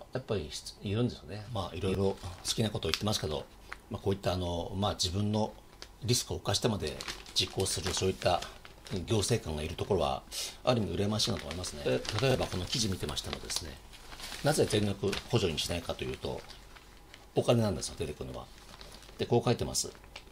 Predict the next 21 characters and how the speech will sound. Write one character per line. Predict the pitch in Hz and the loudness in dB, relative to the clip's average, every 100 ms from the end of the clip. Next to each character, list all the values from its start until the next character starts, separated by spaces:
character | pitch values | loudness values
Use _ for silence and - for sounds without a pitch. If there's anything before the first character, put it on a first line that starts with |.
| - | -10
え | 98 87 | -4 -2
ー、 | |
能 | 87 87 | 0 0
代 | - 123 | 6 8
市 | 120 87 | 8 6
の | 71 | 2
で | 64 | 0
す | - | -2
ね、 | 78 | -2
担 | 90 92 | 2 2
当 | - 95 | 4 4
課 | - - 87 | 4 4 2
に | 73 | 2
よ | 69 | -2
り | 76 | -2
ま | 78 | -4
す | - | -4
と | |
で | - | -8
す | - | -2
ね、 | 92 | -2